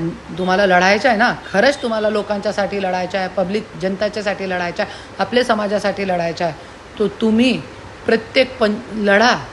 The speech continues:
हे मुद्द्यावरती लढा. प्रत्येक पंचकोशीमध्ये एक हॉस्पिटल व्हायला पाहिजे. आज दूर दूरपर्यंत,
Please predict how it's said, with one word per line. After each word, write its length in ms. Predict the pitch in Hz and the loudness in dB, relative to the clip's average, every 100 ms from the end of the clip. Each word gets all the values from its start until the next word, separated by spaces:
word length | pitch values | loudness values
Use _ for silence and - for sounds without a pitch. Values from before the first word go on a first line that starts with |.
| - | -10
हे 160 | 147 196 | -4 0
मुद्द्यावरती 640 | 214 190 208 208 190 202 | 0 0 0 0 -2 -2
लढा. 180 | 190 170 160 - - - | -2 -2 -6 -14 -8 -2
प्रत्येक 480 | 220 - 254 247 | -2 0 0 0
पंचकोशीमध्ये 1000 | 220 202 190 208 196 185 196 190 180 170 180 | 0 0 -2 -6 -4 -4 -4 -4 -4 -4 -4
एक 380 | 180 196 - 185 - - - | -4 -6 -4 -4 -6 -18 -6
हॉस्पिटल 460 | 196 - 269 254 254 | -4 -2 0 4 4
व्हायला 340 | 220 202 190 | 4 4 2
पाहिजे. 400 | 185 180 165 160 156 - - - | 2 2 2 -2 -6 -8 -16 -8
आज 260 | 202 196 - | -4 -2 -4
दूर 440 | 165 151 226 269 | -6 -2 0 0
दूरपर्यंत, 760 | 226 175 247 220 208 190 220 | 0 -2 -2 -2 -2 2 2